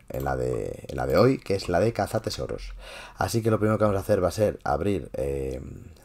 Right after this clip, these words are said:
la web. Vamos a activarla. Tengo aquí una serie de, de webs abiertas de segunda mano. Vinted, que me mola mucho, es el nuevo,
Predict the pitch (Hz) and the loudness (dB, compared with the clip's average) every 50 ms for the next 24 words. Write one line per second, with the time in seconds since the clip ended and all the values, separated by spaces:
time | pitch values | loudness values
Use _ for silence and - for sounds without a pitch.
0 | - - - 78 62 50 58 73 85 107 127 - - - - - - - 87 80 | -18 -12 -8 -6 -4 -2 2 2 2 2 2 0 -8 -18 -20 -20 -16 -10 -8 -6
1 | 73 71 73 71 - - 73 71 65 65 64 62 62 67 - - - - - - | -4 -4 -6 -6 -4 -2 -2 0 0 0 -2 -4 -6 -10 -12 -16 -20 -20 -20 -20
2 | - _ - - - - - 104 - - - 78 76 80 95 101 110 123 151 214 | -20 _ -20 -20 -12 -8 -6 -6 -6 -6 -4 -2 -2 0 0 0 -2 -2 -2 -6
3 | - - - - 131 131 123 107 123 117 107 - - 113 110 104 95 90 85 80 | -12 -8 -2 2 2 4 4 4 4 2 2 2 2 4 4 6 4 4 4 4
4 | 78 71 71 69 69 78 - - - - - - - - - - - - - - | 2 0 -2 -4 -6 -10 -12 -16 -20 -20 -20 -20 -20 -20 -20 -20 -20 -20 -20 -20
5 | - - - 87 90 90 90 107 120 113 - - 98 95 104 107 - - - 107 | -16 -12 -4 0 2 4 6 6 6 4 4 2 2 2 2 2 0 0 0 0
6 | 107 95 87 - 95 85 95 92 85 78 87 104 107 101 104 - - - - _ | 0 0 -2 -2 0 0 0 0 0 2 2 2 2 2 0 -4 -6 -10 -20 _
7 | _ _ - 87 87 90 113 113 107 90 - 104 104 - - - 92 90 92 90 | _ _ -12 -8 -2 0 2 2 2 4 4 2 2 2 -2 -4 -2 -2 -2 0
8 | 95 95 87 82 90 98 98 - - 101 101 95 90 87 - 90 82 82 85 87 | 0 0 0 0 0 -2 -4 -4 -2 0 0 2 0 0 0 0 0 2 2 2
9 | 85 87 87 85 82 82 80 80 80 80 78 76 73 71 78 | 2 4 4 4 4 6 4 4 4 4 2 2 0 -2 -4